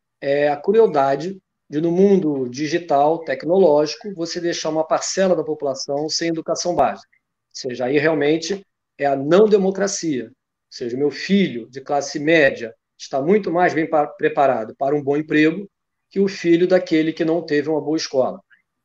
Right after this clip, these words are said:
É isso que me assusta no Fernando Henrique Cardoso. Aquela boa escola do Darcy Ribeiro,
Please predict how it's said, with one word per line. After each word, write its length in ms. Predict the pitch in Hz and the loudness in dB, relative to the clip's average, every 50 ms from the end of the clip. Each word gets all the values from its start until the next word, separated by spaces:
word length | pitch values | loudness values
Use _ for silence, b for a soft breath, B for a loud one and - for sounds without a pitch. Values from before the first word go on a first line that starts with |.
| _ _ _ | _ _ _
É 140 | 135 131 131 | 0 0 2
isso 320 | 131 156 180 175 175 - | 2 2 0 0 -2 -8
que 80 | - 208 | -4 -2
me 80 | 190 190 | 2 2
assusta 520 | 180 180 - - 165 170 175 175 - 175 | 2 0 -2 -4 -2 -2 -2 0 -2 -4
no 80 | 175 170 | -6 -4
Fernando 300 | - 180 160 160 165 165 | -4 -4 -2 -2 0 0
Henrique 220 | 151 165 175 175 | 0 0 0 0
Cardoso. 520 | 190 175 160 151 151 151 147 135 131 - _ _ _ _ _ _ _ _ _ _ _ - | 0 -2 0 0 2 2 2 2 0 -4 _ _ _ _ _ _ _ _ _ _ _ -14
Aquela 400 | 117 - - - 180 190 180 151 | -14 -10 0 2 4 6 6 4
boa 240 | 127 143 165 175 | 4 2 0 2
escola 480 | 139 - - - - - 147 156 147 131 | 0 0 -6 -8 -4 0 0 2 0 0
do 80 | 135 127 | -4 -6
Darcy 320 | 131 131 127 - - 135 | -8 -8 -8 -8 -8 -8
Ribeiro, 520 | 120 120 120 131 170 196 180 143 123 110 | -8 -8 0 4 4 4 4 4 0 -6